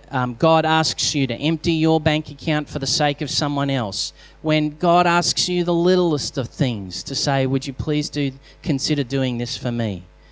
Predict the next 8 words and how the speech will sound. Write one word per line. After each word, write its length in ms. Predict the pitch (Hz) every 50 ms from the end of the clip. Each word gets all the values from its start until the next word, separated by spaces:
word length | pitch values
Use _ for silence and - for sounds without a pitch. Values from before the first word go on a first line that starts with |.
| - - - - - - - - - - - - - - - - - - - - - - - - - - - - -
That's 400 | 120 117 143 156 160 160 - -
what 140 | 165 151
it 80 | 143 101
looks 280 | 131 127 123 - - -
like 280 | 113 101 98 101 - - - - -
to 120 | - - 110
say 280 | - - - 120 113 113
yes 640 | 113 113 117 110 98 - - - - - - -